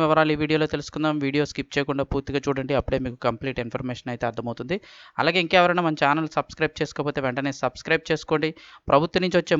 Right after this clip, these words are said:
ముఖ్యమైన అప్‌డేట్స్ మిస్ అవ్వకుండా మీరు ముందుగా తెలుసుకోవాలి అనుకుంటే ఛానల్ని సబ్స్క్రైబ్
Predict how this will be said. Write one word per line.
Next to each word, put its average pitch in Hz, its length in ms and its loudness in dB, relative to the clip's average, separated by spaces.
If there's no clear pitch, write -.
ముఖ్యమైన 156 400 0
అప్‌డేట్స్ 143 320 -2
మిస్ - 200 -10
అవ్వకుండా 143 320 -2
మీరు 120 180 -4
ముందుగా 131 320 -4
తెలుసుకోవాలి 135 480 -2
అనుకుంటే 131 300 -6
ఛానల్ని 143 400 -2
సబ్స్క్రైబ్ - 380 -6